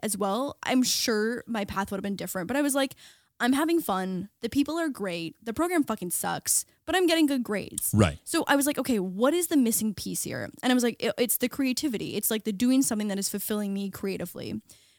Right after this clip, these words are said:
Speaker 1: And again, so enter Desire and Inspire, my
Speaker 2: Yeah.
Speaker 1: very creative named blog.
Speaker 2: And would you say that you wanted to do it yourself?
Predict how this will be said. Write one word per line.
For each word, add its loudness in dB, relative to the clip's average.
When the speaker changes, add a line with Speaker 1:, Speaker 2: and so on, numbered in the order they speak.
Speaker 1:
And 2
again, 2
so 0
enter 0
Desire 0
and 0
Inspire, 0
my 4
Speaker 2:
Yeah. 0
Speaker 1:
very -2
creative -2
named -2
blog. -2
Speaker 2:
And 6
would 4
you 4
say 6
that 2
you 0
wanted 4
to -4
do 2
it 0
yourself? -4